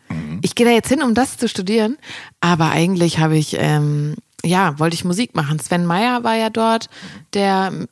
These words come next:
Speaker 2: am Anfang mich so ein bisschen begleitet hat auf meinem Weg und, ähm, ja,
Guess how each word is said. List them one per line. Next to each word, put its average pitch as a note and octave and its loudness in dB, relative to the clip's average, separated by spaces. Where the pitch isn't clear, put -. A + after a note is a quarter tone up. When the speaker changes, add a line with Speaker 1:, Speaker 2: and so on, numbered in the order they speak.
Speaker 2:
am F#3 0
Anfang F#3+ -2
mich F3+ -6
so - -6
ein F3+ -2
bisschen F3+ -4
begleitet A3 0
hat F#3+ 0
auf - -2
meinem F3 0
Weg E3 -2
und, D#3 -4
ähm, D#3 -2
ja, F3 2